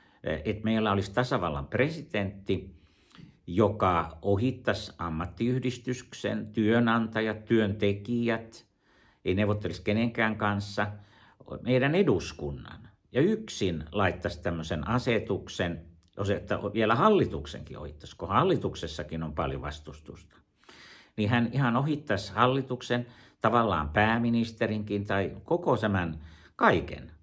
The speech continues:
ja ajaisi yhtäkkiä jotain lakiuudistusta, että, että se toteutetaan riippumatta kenenkään muun tahon kannasta. Niin onhan se nyt aivan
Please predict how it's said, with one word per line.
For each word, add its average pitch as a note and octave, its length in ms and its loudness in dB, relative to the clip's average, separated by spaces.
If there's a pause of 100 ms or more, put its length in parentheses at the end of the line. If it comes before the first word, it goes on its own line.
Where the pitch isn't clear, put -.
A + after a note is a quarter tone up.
(420)
ja A2 240 6
ajaisi G2 680 4
yhtäkkiä F2 560 -2
jotain D2+ 520 -4 (160)
lakiuudistusta, F2+ 1160 -2 (640)
että, E2+ 400 -2 (560)
että G2+ 240 -8
se - 280 -2 (260)
toteutetaan - 880 0 (580)
riippumatta A2 760 -2 (200)
kenenkään G2+ 600 0
muun F#2 480 4 (120)
tahon C#2+ 320 0
kannasta. - 680 4 (640)
Niin F2+ 80 0
onhan G2+ 200 2
se F#2+ 100 -4
nyt - 320 -8
aivan G2 520 0